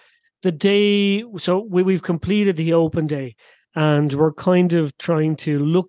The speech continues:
back on the open day, uh, the pros and cons. You know, what should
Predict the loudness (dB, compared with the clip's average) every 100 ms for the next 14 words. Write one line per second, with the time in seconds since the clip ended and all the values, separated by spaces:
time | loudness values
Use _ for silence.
0 | -6 -8 -6 -4 -2 -2 0 -2 -2 -4
1 | -6 -10 -12 -20 -20 _ -8 -4 -2 -2
2 | 2 4 4 4 0 0 0 0 0 -4
3 | -4 -4 -2 -2 0 0 0 0 2 2
4 | 0